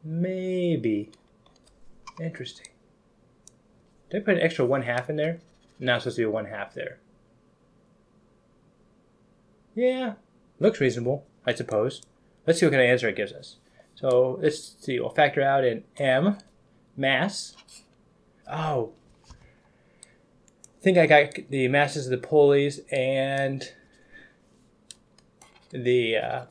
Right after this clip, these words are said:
block confused in there. That's okay. Luckily, they're the same.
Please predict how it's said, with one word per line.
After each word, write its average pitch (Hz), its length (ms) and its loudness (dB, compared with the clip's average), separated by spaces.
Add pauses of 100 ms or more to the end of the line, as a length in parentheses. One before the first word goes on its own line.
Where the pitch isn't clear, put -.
block 131 440 2
confused 131 560 0
in 160 100 0
there. 180 320 2 (480)
That's 190 180 4
okay. 170 380 2
Luckily, 143 340 2
they're 113 140 4
the 104 60 -4
same. 135 320 2